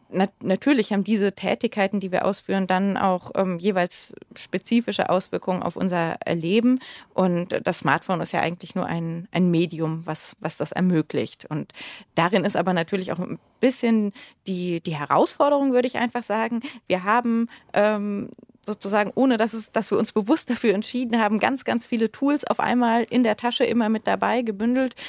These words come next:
Und das eröffnet dann natürlich auch die Möglichkeit, egal wo wir sind, jede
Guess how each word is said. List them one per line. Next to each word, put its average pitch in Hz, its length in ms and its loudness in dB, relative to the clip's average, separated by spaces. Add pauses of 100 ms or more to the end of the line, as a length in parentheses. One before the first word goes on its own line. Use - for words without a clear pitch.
(200)
Und 214 340 4
das 208 160 -2
eröffnet 240 440 2
dann 214 120 2
natürlich 208 360 -4
auch - 80 -12
die 202 120 0
Möglichkeit, 208 720 0 (360)
egal 196 440 2
wo 214 160 2
wir 208 140 0
sind, 226 420 2
jede 202 360 0